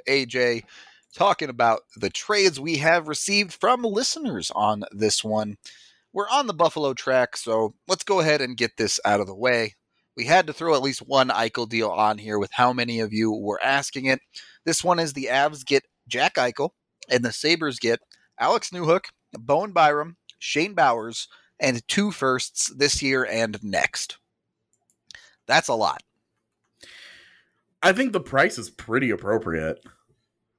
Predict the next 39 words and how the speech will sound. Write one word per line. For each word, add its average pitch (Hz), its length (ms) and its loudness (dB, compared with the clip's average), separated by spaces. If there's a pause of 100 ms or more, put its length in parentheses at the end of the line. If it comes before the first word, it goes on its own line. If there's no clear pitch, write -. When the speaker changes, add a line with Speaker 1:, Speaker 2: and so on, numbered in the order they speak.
(520)
Speaker 1:
I'd 143 320 0
feel 175 400 0
a 131 80 0
lot 127 440 2 (880)
better 143 300 2
about 175 240 2
the 170 80 -8
price 180 380 0
if 117 140 -6
it 110 100 -2
was 101 180 0
Kaut 104 340 2 (280)
instead 110 340 0
of 98 80 -2
Newhook, 76 480 -8 (560)
because - 260 0
you're 147 140 2
Speaker 2:
So 143 60 4
Speaker 1:
giving 151 260 2
up - 120 -10
two 147 200 -2
centers 107 500 0
there 82 240 0
as 85 140 -4
the 87 120 -2
Avs. 73 540 -6
Speaker 2:
This, 147 680 -4 (100)
uh, 123 760 0
this 123 180 -4
proposal 120 580 0
also 104 460 0
included 92 420 -2
the 92 120 -2
option 85 340 -2
of 78 140 -8
Timmins 95 420 0
instead 87 320 -4
of 82 160 -10
Byram. 92 440 0